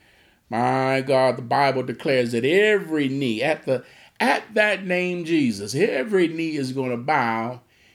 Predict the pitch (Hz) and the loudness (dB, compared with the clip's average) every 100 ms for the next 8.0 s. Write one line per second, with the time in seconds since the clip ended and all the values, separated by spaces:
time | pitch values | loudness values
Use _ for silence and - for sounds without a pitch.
0 | _ - 127 120 139 120 123 117 - 165 | _ -4 -4 0 -2 0 -4 -6 -6 -2
1 | 120 110 113 - 127 113 113 - 117 110 | -2 -2 -4 -4 -4 -4 -4 -6 -4 -4
2 | 110 110 113 110 - 113 110 110 107 - | -4 -4 -6 -6 -4 -4 -2 -6 -10 -8
3 | 113 101 - - - - - - - - | -8 -8 -10 -10 -10 -12 -12 -10 -10 -12
4 | - - _ _ _ _ - - _ 147 | -16 -20 _ _ _ _ -20 -20 _ 0
5 | 135 117 143 151 143 135 131 123 135 131 | 2 0 2 4 2 0 -2 -2 0 0
6 | 123 127 123 - - 165 135 131 120 - | 0 -2 -4 -2 0 0 0 -2 -2 -4
7 | - 165 143 113 90 78 - - - | -2 2 4 2 -2 -10 -14 -10 -10